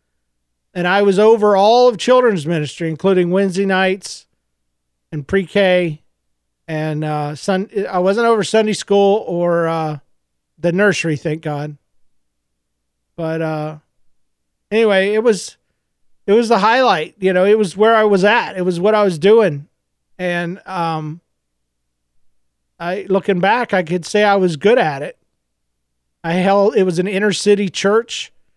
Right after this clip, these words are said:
very diverse congregation. And I, I, you know, it was hard.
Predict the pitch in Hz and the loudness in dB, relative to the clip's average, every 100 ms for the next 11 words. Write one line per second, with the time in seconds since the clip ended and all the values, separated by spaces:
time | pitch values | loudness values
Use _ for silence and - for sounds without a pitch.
0 | _ _ _ _ 156 185 190 165 156 143 | _ _ _ _ -2 2 2 0 -4 0
1 | 190 196 - - - _ _ _ _ _ | 2 2 -2 -10 -16 _ _ _ _ _
2 | - 202 190 185 165 185 196 - 220 233 | -8 -4 -2 -2 -2 0 0 0 -2 -2
3 | 226 _ _ _ _ - 170 190 214 131 | -8 _ _ _ _ -8 -2 -2 -2 -10
4 | - - 151 - - _ _ _ _ _ | -18 -20 -20 -20 -20 _ _ _ _ _
5 | _ _ _ 170 175 175 - _ _ _ | _ _ _ -6 -4 -6 -8 _ _ _
6 | _ _ _ _ _ _ _ _ _ _ | _ _ _ _ _ _ _ _ _ _
7 | _ _ _ _ 160 156 160 165 185 202 | _ _ _ _ -10 -8 -8 -8 -6 -6
8 | 156 180 180 233 135 143 | -6 -2 0 2 0 -8